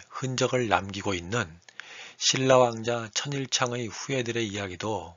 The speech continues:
알아보았습니다. 한일 고대사의 얽혀있는 실타래를 하나씩 풀어갈 수 있는 많은 것이 남아있는 지역임에는 분명합니다.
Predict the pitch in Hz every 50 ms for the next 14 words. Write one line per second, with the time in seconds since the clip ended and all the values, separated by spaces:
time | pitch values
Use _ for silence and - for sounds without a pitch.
0 | _ _ - - 101 101 95 - 95 95 95 92 - - 82 85 85 90 82 85
1 | 87 _ _ _ _ _ _ _ - - - - _ - - - - - - -
2 | - - - - - - - - - 131 135 139 139 143 135 - - - 117 117
3 | 127 123 117 - 123 117 120 123 - - 107 110 107 - - 123 117 113 113 120
4 | 120 120 107 - - 131 120 - - 120 107 87 87 92 107 143 208 - _ _
5 | _ - - - - - - - - - 135 135 135 127 - - 131 - _ -
6 | - 151 139 135 123 - - - 127 113 98 101 123 147 127 87 85 85 87 -
7 | _ - - - - 110 120 123 123 120 113 - 127 117 98 92 101 101 98 95
8 | 90 95 113 120 101 82 87 - - - _ - - - - _ _ - - 110
9 | 110 104 104 101 95 92 95 107 110 98 78 78 - _ _ _ _ - 104 101
10 | 101 104 104 113 117 117 - 110 98 87 87 85 87 87 85 85